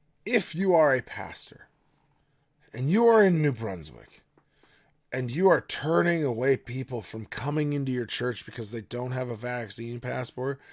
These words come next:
because you are scared of the government, or how about this? You think it's right to do that? You need to repent. You are not fit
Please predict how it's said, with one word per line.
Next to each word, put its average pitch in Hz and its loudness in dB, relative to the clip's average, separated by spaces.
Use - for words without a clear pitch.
because 120 -4
you 143 0
are 127 -2
scared 131 -2
of 110 -6
the 113 -6
government, 123 -4
or 180 8
how 170 0
about 190 4
this? 185 4
You 123 -6
think 170 -2
it's 131 0
right 123 2
to 113 -6
do 120 -4
that? 147 -2
You 117 2
need 147 2
to 123 -6
repent. 104 -8
You 120 2
are 110 2
not 113 -4
fit 139 0